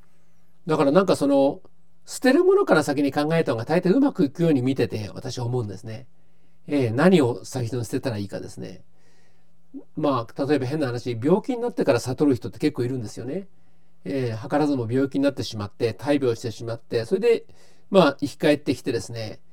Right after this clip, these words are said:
人生見直す人も多いし、で、そうすると、まあ、儲かるも儲からないもですね、とにかく自分の今やることを一生懸命熱心にやってるとですね、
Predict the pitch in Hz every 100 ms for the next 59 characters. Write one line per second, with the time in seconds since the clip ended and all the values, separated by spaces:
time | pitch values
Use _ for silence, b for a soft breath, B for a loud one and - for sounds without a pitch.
0 | - - 143 135 123 113 120 123 120 127
1 | - - 135 123 135 120 113 113 117 101
2 | 120 101 92 b b b b b - 180
3 | 160 185 170 160 127 175 185 190 151 127
4 | 139 147 156 113 101 95 113 117 110 262
5 | - 117 107 120 131 135 135 131 - b
6 | - 151 123 110 123 131 120 110 131 135
7 | 123 123 131 127 107 107 - 117 120 127
8 | 120 120 107 90